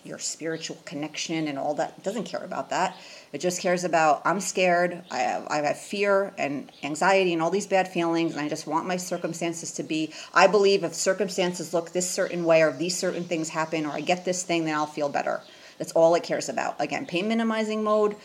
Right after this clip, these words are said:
selling yourself short, very low bar for what it's willing to accept. So think about that. Think about, in, again, think about in your own life. Think about all the times that this is true.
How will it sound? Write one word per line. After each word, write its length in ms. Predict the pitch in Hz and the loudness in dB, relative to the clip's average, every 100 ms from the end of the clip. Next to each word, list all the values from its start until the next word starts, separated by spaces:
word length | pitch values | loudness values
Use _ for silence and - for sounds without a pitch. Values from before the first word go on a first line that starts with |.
| - - | -20 -16
selling 380 | - 175 196 214 | 4 6 6 2
yourself 360 | 214 208 190 | -2 0 -2
short, 420 | - 175 175 165 | -2 0 2 2
very 320 | 139 147 175 196 | 0 0 2 4
low 160 | 196 | 4
bar 240 | 170 165 170 | 6 4 4
for 160 | 165 | 0
what 140 | 156 147 | -2 -4
it's 180 | 151 | -6
willing 240 | 139 143 147 | -8 -6 -6
to 160 | 143 139 | -6 -8
accept. 540 | - - - - - - _ _ _ _ _ - - - _ _ _ _ - - - - _ - | -8 -8 -8 -10 -20 -20 _ _ _ _ _ -20 -20 -20 _ _ _ _ -20 -20 -20 -20 _ -12
So 140 | - | -10
think 220 | 151 226 294 | -2 0 0
about 280 | - - | 0 -2
that. 320 | - - - - | -2 -4 -4 -6
Think 160 | 165 | -2
about, 200 | 180 202 | 2 2
in, 80 | 185 | 0
again, 300 | 170 190 214 | 0 2 2
think 180 | - 156 | 0 -2
about 200 | 170 180 | 0 -2
in 60 | |
your 140 | 185 185 | 0 -2
own 160 | 185 | -2
life. 220 | 202 175 - | 0 -2 -2
Think 180 | 151 | -2
about 200 | 180 185 | 0 2
all 140 | 160 170 | 2 0
the 100 | 185 | -2
times 420 | 190 180 180 175 | -2 -2 -2 -4
that 120 | 175 | -6
this 220 | 170 - | -6 -6
is 180 | 160 - | -6 -6
true. 420 | - 202 214 127 | -4 0 0 0